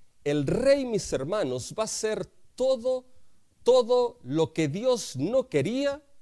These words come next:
que el rey que rigiese su pueblo tenía que ser. Cuando vamos a Deuteronomio diecisiete,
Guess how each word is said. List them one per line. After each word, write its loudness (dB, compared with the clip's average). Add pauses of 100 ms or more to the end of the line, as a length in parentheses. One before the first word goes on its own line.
(500)
que -4
el -4
rey -2
que -4
rigiese -6
su -10
pueblo -6
tenía -8
que -16
ser. -18 (1040)
Cuando 0
vamos 2
a -2
Deuteronomio 0
diecisiete, 6